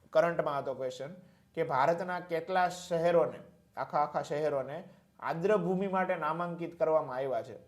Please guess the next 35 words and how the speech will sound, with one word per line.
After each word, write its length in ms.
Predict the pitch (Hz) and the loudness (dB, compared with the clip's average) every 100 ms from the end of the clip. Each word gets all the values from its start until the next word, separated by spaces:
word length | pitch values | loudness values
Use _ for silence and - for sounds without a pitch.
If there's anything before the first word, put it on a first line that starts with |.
| _ | _
આદ્રભૂમિ 500 | 131 151 156 151 165 | -4 0 0 -2 -6
માટે 240 | 156 151 151 | -4 -4 -2
લિસ્ટ 320 | 143 156 160 | -2 -4 -6
મોકલું, 420 | 147 156 143 104 - - | -6 -6 -6 -10 -10 -6
તો 100 | 151 | -6
ત્રણ 360 | - 170 185 | 0 2 2
શહેરો 360 | 175 170 165 156 | 2 2 4 4
એવા 240 | 143 135 | 4 2
છે 120 | 127 127 | 2 -2
ભારતના, 460 | 127 123 127 156 196 - _ _ | -2 -2 -6 -10 -12 -20 _ _
એને 160 | 143 151 | -6 -2
આદ્રભૂમિ 500 | 143 170 165 156 165 | 0 4 4 4 -4
માટે 240 | 151 147 | -4 -4
મોકલા. 300 | 131 131 127 | -6 -8 -6
આદ્રભૂમિ 480 | 110 175 185 196 214 | -2 0 2 2 0
કોને 280 | 196 220 214 151 | 0 0 0 -2
કહેવાય? 320 | 143 135 190 - - _ _ | 0 0 -2 -10 -20 _ _
તો 60 | 175 | 0
જે 160 | 175 196 | 2 2
દલદલવાળી 800 | 165 185 220 233 214 190 170 135 | 4 6 8 8 8 6 6 2
જમીન 260 | 156 156 131 | -4 -6 -8
છે, 100 | 143 | -8
એની 180 | 165 | -6
જમીનની 400 | 147 156 202 202 202 | -4 -2 -2 -4 -4
અંદર 140 | 202 | -2
બહુ 180 | 185 185 | 2 4
બધું 240 | 190 196 | 4 4
પાણી 320 | 170 160 180 151 | 4 2 2 2
રહેલું 240 | 147 127 | 0 -2
હોય, 180 | 117 95 - _ _ | -4 -8 -12 _ _
તો 100 | 156 | -2
એને 260 | 156 156 220 254 - - | -2 0 -4 -4 -12 -4
આદ્રભૂમિ 600 | 143 170 175 143 147 127 107 | -2 2 2 2 -4 -8 -8
કહેવાય, 260 | 113 85 - - | -8 -8 -14 -10
વેટલેન્ડ. 540 | 131 156 160 147 110 | 0 0 0 -4 -8